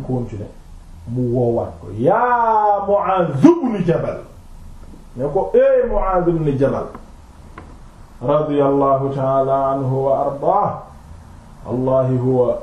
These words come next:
akbaru min al jabal. Moo gën a rëy montagne. Seydina Mu'adh. Allahu akbar. Mu tontuwaat ko ne ko, "Labbayka ya Rasulallah wa sa'dayka", aw kama qaal.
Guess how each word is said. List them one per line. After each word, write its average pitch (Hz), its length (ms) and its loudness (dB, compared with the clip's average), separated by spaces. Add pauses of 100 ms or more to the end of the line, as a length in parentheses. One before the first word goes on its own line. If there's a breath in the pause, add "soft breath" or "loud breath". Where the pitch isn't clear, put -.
(140)
akbaru 131 840 0
min 120 180 -2
al 110 200 -2
jabal. 90 300 -6 (160)
Moo 120 180 -4
gën 165 160 2
a 180 60 6
rëy 202 260 2
montagne. 202 420 0 (1000)
Seydina 214 500 2
Mu'adh. - 320 -2 (540)
Allahu 107 200 -6
akbar. - 340 -14 (1800)
Mu 226 580 2
tontuwaat 233 640 2
ko 208 140 2
ne 202 160 2
ko, 226 400 0
"Labbayka 208 800 2
ya 196 340 4
Rasulallah 208 1040 2
wa 190 100 0
sa'dayka", 220 680 2
aw 180 140 2
kama 165 420 2
qaal. 160 200 0